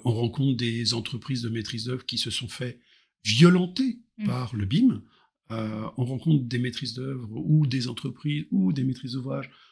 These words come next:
Speaker 1: qui s'y intéressent depuis déjà quelque temps, qui ont collecté de l'information, qui ont défini, on va dire, une petite stratégie, ou en tout cas des choses, qui ont compris aussi qu'il y avait des, des, des besoins nécessaires,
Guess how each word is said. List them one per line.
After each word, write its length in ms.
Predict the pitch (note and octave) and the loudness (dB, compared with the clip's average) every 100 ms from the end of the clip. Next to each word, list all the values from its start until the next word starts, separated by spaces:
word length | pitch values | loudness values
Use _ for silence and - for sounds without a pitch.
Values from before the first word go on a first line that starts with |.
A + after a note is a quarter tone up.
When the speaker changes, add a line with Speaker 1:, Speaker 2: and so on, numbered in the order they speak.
| _ _ _ _ _ _ - | _ _ _ _ _ _ -2
Speaker 1:
qui 160 | D#3 | 2
s'y 240 | - - D3+ | 4 6 4
intéressent 600 | C#3+ D#3 D3 D#3+ D3 B2+ | 4 2 0 2 2 2
depuis 260 | A#2 - | 0 0
déjà 240 | C3 B2+ B2+ | 0 0 0
quelque 320 | B2 A#2 D3+ | -4 -4 -4
temps, 440 | D3 F#3 A3+ B3+ | -2 0 0 -2
qui 280 | A#3 - C3 | -2 0 2
ont 200 | B2 B2+ | 2 0
collecté 440 | A#2 A#2 A2+ - A#2 | -2 -6 -6 -6 -4
de 60 | |
l'information, 920 | A#2 D#3 D3+ A3 - D#3+ D#3 D#3+ D#3+ | -4 -2 2 4 4 4 4 2 0
qui 180 | - A#2 | -4 -6
ont 60 | A2 | -6
défini, 680 | A2 - A2+ A2+ A2+ A2+ - _ _ _ | -4 -4 -4 -6 -6 -8 -14 _ _ _
on 80 | - | -6
va 100 | G#2 | -4
dire, 220 | A#2 A2 | -4 -4
une 420 | A#2 A#2+ A#2 G3 - _ _ - _ | -2 -2 -2 -6 -10 _ _ -20 _
petite 280 | B2+ - D3 | -6 -4 -4
stratégie, 520 | - D3 G3 E3+ E3 | -2 0 2 2 2
ou 100 | C#3 | 2
en 40 | A#2 | 0
tout 120 | G#2+ | -4
cas 320 | C3 B2+ - | -4 -4 -6
des 180 | A2 E3 | -2 2
choses, 260 | D#3 D3 | 2 0
qui 120 | - A#2+ | -2 -6
ont 40 | |
compris 480 | - F3 - E3 D#3 | -2 -2 0 0 0
aussi 300 | C3+ - C3 | 2 0 -2
qu'il 140 | A#2 | -8
y 20 | |
avait 80 | A2 | -8
des, 180 | A2+ A#2 - _ _ A#2+ | -10 -12 -16 _ _ -2
des, 180 | B2+ | 0
des 180 | - B2+ | 0 0
besoins 380 | B2 B2+ C3 C#3 | 0 0 0 0
nécessaires, 560 | C3 G3 - C#3 C3+ | 4 6 6 4 -2